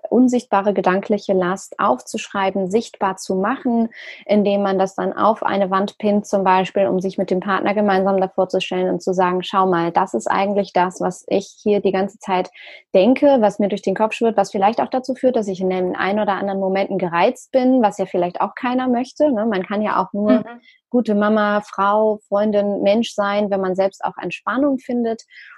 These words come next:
Speaker 1: Und das ist jetzt hier also unser Thema, das, das als Tipp mitzunehmen, finde ich sehr, sehr gut und sehr,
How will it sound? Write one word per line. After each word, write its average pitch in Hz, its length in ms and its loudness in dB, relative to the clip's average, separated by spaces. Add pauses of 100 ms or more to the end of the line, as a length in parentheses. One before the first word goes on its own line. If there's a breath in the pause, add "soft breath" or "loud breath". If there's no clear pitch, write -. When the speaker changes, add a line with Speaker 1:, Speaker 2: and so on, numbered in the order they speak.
(240 loud breath)
Speaker 1:
Und 226 460 2
das 214 180 2
ist - 180 -2
jetzt 214 200 2
hier 214 280 0
also 185 260 0
unser 180 300 -2
Thema, 175 500 0
das, - 320 -2
das 190 180 0
als - 280 -4
Tipp - 200 -6
mitzunehmen, 180 560 -2
finde 185 160 2
ich 180 100 -8
sehr, 185 160 2
sehr 180 140 2
gut 196 240 -6
und 180 160 -4
sehr, 185 360 2